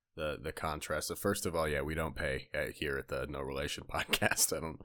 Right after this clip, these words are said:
or at least I haven't been. <laughs> Have you guys been paid? I haven't been paid. <laughs>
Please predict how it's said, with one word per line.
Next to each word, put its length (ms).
or 80
at 60
least 180
I 140
haven't 320
been. 200
<laughs> 100
Have 80
you 100
guys 200
been 160
paid? 260
I 100
haven't 320
been 100
paid. 260
<laughs> 160